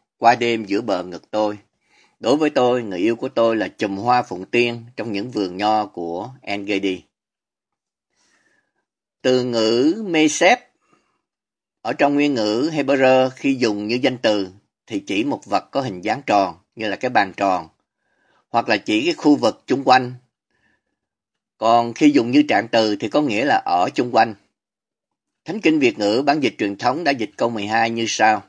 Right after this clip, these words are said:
"Trong khi vua ngự bàn ăn, cam tòng hương tôi xông mùi thơm nó ra." Tuy nhiên, trong nguyên ngữ Hebrew của Thánh kinh thì câu mười hai không có động từ ngồi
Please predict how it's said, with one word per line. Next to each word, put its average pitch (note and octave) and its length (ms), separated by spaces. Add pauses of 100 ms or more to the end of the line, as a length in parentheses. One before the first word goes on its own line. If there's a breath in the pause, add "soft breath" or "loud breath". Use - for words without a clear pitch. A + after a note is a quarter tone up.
(1300)
"Trong D#3 160
khi D#3+ 240
vua D3+ 220
ngự G#2+ 280
bàn A2 220
ăn, C3+ 320 (300)
cam C3 200
tòng G2+ 260
hương B2 280
tôi A#2+ 300
xông A#2 300
mùi F#2 220
thơm A2 340
nó A2+ 100
ra." A2 380 (1900)
Tuy D#3 120
nhiên, E3 340
trong D#3 180
nguyên D#3 180
ngữ C3 200
Hebrew D3 400
của A#2+ 160
Thánh E3 180
kinh C#3+ 320
thì G#2+ 240
câu B2+ 160
mười G#2+ 180
hai B2+ 280
không C3 260
có C#3+ 120
động G2+ 180
từ G#2+ 180
ngồi G2+ 420